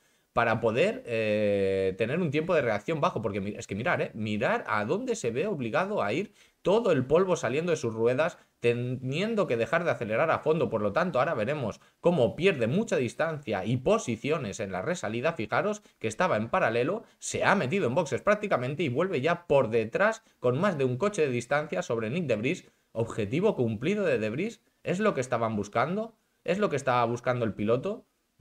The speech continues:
Creemos que no, que no ha sido intencionado.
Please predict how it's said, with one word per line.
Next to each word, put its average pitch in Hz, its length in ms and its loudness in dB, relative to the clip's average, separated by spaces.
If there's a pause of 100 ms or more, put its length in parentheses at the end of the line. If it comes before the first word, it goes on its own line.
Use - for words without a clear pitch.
(120)
Creemos 131 460 2
que 113 160 0
no, 170 320 0 (180)
que 98 140 0
no 117 80 2
ha 143 60 0
sido 175 180 -2
intencionado. 123 800 -2